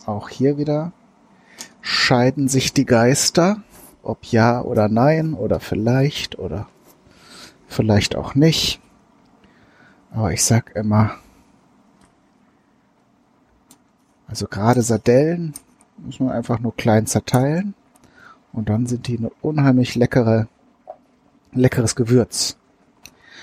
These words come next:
Ich bin jetzt auch nicht so der Typ, der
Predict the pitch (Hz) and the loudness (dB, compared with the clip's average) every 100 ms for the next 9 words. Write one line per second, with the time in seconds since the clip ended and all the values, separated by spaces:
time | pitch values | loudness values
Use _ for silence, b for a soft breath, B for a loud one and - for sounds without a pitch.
0 | B B B _ - - - - 123 123 | B B B _ -8 -8 -8 -2 2 2
1 | - 131 131 147 - _ - 123 131 120 | 2 0 0 -2 -6 _ -8 0 2 2
2 | 117 - 151 - 135 123 120 | 2 -2 -4 -2 2 4 4